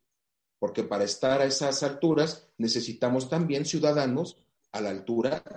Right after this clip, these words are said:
de los ciudadanos de aquellas latitudes,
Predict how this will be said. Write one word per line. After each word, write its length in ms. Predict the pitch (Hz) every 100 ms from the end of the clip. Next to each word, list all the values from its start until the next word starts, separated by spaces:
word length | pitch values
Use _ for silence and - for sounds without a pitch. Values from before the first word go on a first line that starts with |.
| - _ -
de 100 | -
los 220 | 175 -
ciudadanos 920 | - 95 92 95 98 98 - - - _ _ _ _
de 140 | _ 85
aquellas 340 | - 90 95
latitudes, 760 | 101 - 139 240 - - -